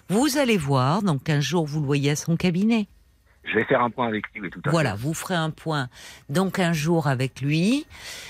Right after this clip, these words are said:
Speaker 1: Euh, et c'est clair que le, le traitement et le suivi psychologique ne fera pas tout. Il est clair qu'il y a un risque dans les dépressions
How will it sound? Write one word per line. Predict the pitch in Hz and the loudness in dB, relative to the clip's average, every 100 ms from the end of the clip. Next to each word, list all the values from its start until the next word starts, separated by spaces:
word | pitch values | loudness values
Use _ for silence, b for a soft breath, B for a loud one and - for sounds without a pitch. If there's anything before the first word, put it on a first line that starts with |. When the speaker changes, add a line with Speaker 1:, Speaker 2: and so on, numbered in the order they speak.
| B - | B -2
Speaker 1:
Euh, | 175 170 160 160 160 160 - | 2 2 2 2 2 0 0
et | 214 | 0
c'est | - 262 | 2 -2
clair | - 277 269 226 - | -2 0 2 0 0
que | 190 165 - | 0 2 0
le, | 165 185 180 165 156 | 0 2 4 4 2
le | 110 185 220 | 0 2 0
traitement | - - 214 - 190 185 165 - | 0 -4 -2 0 2 2 2 0
et | 151 | 0
le | 151 | 2
suivi | 151 - 156 139 147 | 0 0 0 2 0
psychologique | - 135 147 143 156 226 254 185 | -2 -2 2 4 4 0 0 2
ne | 165 | 2
fera | - 175 | 2 -2
pas | 170 190 | 0 0
tout. | - 208 175 B B B B B | 0 2 2 B B B B B
Il | 170 175 | 4 6
est | 185 | 4
clair | - 226 226 | 2 0 0
qu'il | - 180 | 0 2
y | 170 | 4
a | 165 | 4
un | 165 | 2
risque | 196 180 - 139 | 0 -2 -4 -2
dans | 151 | 2
les | 156 151 | 2 2
dépressions | 156 - 160 - 165 156 | 0 0 -2 0 2 2